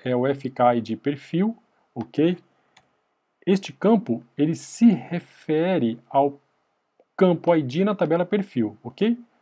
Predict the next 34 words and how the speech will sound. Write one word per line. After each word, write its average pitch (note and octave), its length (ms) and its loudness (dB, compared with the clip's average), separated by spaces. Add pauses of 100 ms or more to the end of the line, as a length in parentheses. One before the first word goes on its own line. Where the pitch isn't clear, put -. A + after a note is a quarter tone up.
(280)
Só - 340 0
isso, G#3+ 340 0 (640)
manda F#3 480 2
executar D#3+ 680 0 (1700)
e D#3+ 80 2
tá E3 140 0
feito, A#2+ 400 0
né? C3+ 160 -2
Se - 120 -4
a C#3 40 0
gente D3+ 200 -2
olhar C3+ 180 2
a D#3 40 2
estrutura, C#3+ 720 0 (560)
o C#3+ 80 -8
que F3 140 -4
que E3 80 -2
aconteceu? C#3 600 -2
Olha C#3 160 4
aqui, C3+ 200 -4
ó, G#2+ 60 0
agora D3 340 4
a C3+ 40 2
gente - 240 -6
tem C#3+ 140 0
uma D3+ 140 0
tabela D3+ 800 0 (160)
que D#3+ 120 -6
tem A#2+ 320 0
chave C3 400 2
primária D#3+ 720 0
e D#3+ 60 -4
chave D#3+ 260 -4
estrangeira. A#2 640 -6